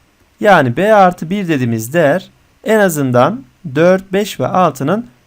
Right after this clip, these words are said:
en küçük ortak katıdır. Bilye sayısı buradan en azından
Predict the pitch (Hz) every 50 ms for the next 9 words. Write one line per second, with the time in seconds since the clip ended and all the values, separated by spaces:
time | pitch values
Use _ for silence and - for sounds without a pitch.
0 | _ _ _ - 196 202 190 196 - - - 233 233 - - - 165 175 180 180
1 | - 196 185 190 - 151 131 127 123 117 123 151 202 233 - - _ _ _ _
2 | _ _ _ _ 170 170 214 196 185 156 131 127 127 185 185 160 139 127 127 -
3 | 139 139 156 185 208 247 277 254 - - 190 165 139 120 139 151 170 - - 180
4 | 165 139 120 113 120 117 120 131 156 196 226 240